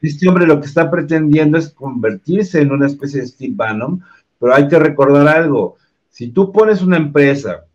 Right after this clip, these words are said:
de seguridad en ese sentido, armada, tienes que tener un aval de la Secretaría de Gobernación. Entonces, hay un funcionario en la Secretaría de Gobernación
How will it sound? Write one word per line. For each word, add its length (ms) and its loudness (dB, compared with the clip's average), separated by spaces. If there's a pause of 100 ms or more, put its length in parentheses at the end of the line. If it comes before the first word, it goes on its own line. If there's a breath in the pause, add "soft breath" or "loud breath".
(140)
de 640 2
seguridad 600 -4 (440)
en 160 -6
ese 200 -4
sentido, 600 -6 (260)
armada, 680 -6 (520)
tienes 300 0
que 100 -6
tener 260 -2
un 160 2
aval 280 0
de 100 0
la 100 -2
Secretaría 640 -4
de 80 0
Gobernación. 920 -6 (580)
Entonces, 800 0
hay 260 0
un 140 -2
funcionario 1040 -2
en 360 -6
la 120 -6
Secretaría 580 -8
de 100 0
Gobernación 840 -4